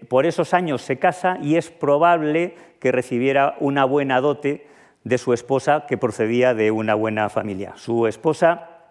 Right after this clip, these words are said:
Isabel Montesina o Isabel de Solís. Los, es probable que manejara los dos nombres, porque su,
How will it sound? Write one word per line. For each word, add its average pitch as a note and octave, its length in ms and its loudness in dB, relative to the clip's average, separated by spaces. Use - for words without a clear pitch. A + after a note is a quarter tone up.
Isabel C#3 460 2
Montesina E3 800 -2
o B2+ 120 2
Isabel A#2+ 420 0
de A#2+ 100 0
Solís. A2 440 -4
Los, B2 340 0
es - 180 -2
probable F#3+ 300 4
que E3+ 100 0
manejara D3+ 460 0
los C3 140 -2
dos A#2 180 -2
nombres, C#3+ 300 -4
porque G#2+ 280 -4
su, - 160 -10